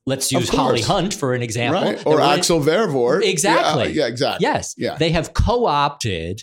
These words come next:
Speaker 2: Right.
Speaker 1: that, that some of those to the trade artisans and said, "No, no, now you can get them right here."
Speaker 2: One hundred percent.
Speaker 1: I, I, right?
Speaker 2: Yeah.
Speaker 1: And
Speaker 2: Yeah.
Speaker 1: h-, how do we, how do we take that back, or how do we stand up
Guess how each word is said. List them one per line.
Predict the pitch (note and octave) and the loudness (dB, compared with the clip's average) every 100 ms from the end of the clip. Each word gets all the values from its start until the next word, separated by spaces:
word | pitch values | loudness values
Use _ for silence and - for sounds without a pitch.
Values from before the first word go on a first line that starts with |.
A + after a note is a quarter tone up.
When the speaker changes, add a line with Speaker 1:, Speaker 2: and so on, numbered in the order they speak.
| - | -8
Speaker 2:
Right. | G#2 B2 | -4 -2
Speaker 1:
that, | A#2 - | -2 -2
that | A#2+ - - | -4 -4 -2
some | D3 D3 | 0 0
of | B2+ | 2
those | B2+ A#2 | 0 0
to | - F#3+ | -2 -2
the | E3+ | -2
trade | F3 C#3+ C3 B2 - | 0 0 0 -2 0
artisans | A#2 A2 G2 G2 G2 C#3+ | 0 0 -2 -4 -4 -6
and | - | -4
said, | F#3+ | -4
"No, | A#3+ | -2
no, | C4 C4+ B2+ | 0 2 2
now | G#2+ B2+ | 2 0
you | E3 D3+ | 0 -2
can | C#3 | -4
get | B2+ C3 | -2 -2
them | C#3 C#3 | -2 0
right | D3 E3+ E3+ - | 0 -2 -6 -8
here." | G3 C#4+ E3 B2+ | -6 -2 0 0
Speaker 2:
One | C3+ | 0
hundred | D3 C#3+ C#3+ | 0 0 -2
percent. | C3+ B2+ A2 | -4 -4 -4
Speaker 1:
I, | E2 | -4
I, | |
right? | C3+ E3 G3 | -2 -2 -2
Speaker 2:
Yeah. | A2+ E2+ _ - | -4 -8 _ -2
Speaker 1:
And | D#3 | 0
Speaker 2:
Yeah. | - - | 0 -4
Speaker 1:
h-, | - - - | -14 -16 -4
how | C#3 F3 | 0 2
do | G#3 | 2
we, | F#3 E3+ E3 D#3+ - - | 2 0 0 -4 -10 -4
how | D3+ | -2
do | F3 | 0
we | C#3+ | -2
take | C3+ - A#2+ C3+ | -2 -2 -2 -4
that | - A2+ A2 - F2 | -4 -4 -4 -10 -10
back, | - - - | -6 -6 -6
or | G2+ | -6
how | F#2 D3+ | -4 -2
do | |
we | C#3+ G2+ | -2 -2
stand | - - B2 B2 A2 | -6 -4 -4 -2 -2
up | F#2+ B2 - | -2 -2 0